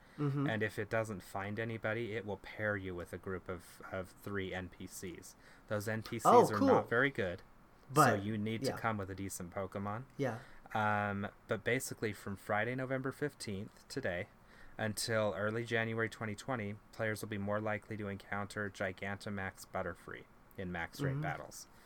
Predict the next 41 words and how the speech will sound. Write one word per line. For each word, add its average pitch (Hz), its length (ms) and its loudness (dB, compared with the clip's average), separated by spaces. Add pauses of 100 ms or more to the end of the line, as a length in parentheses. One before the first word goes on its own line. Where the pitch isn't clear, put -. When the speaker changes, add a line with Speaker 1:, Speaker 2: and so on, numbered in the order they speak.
(280)
Speaker 2:
So 104 340 4
if 101 260 -4
you 113 120 0
want 113 260 2
Gigantamax 101 720 -4
Butterfree, 110 640 -2 (360)
you'll 101 140 0
need 98 180 -2
to - 100 -8
get 98 220 0
in 92 80 -2
it 87 120 -8
now. 95 400 -2 (120)
Um, 98 280 -2
it's 95 180 -8
also 113 320 0
saying, 104 380 -4
and 95 100 -6
I 92 60 -4
didn't 92 220 -4
read 92 200 -6
this 98 160 -6
part - 280 -4
before, 101 440 -4 (560)
during 110 240 2
this 104 120 -4
same 110 320 -4
period, 107 560 -2 (160)
period, 101 460 -2 (340)
players 107 320 2
of - 80 -16
Pokemon 104 400 -2
Sword 104 400 -2
will 101 100 -2
be 98 140 -4
more 98 180 0
likely 98 500 -2
to - 180 -8
encounter 95 500 -2
Gigantamax 98 960 -2
Dreadnought, 104 560 -2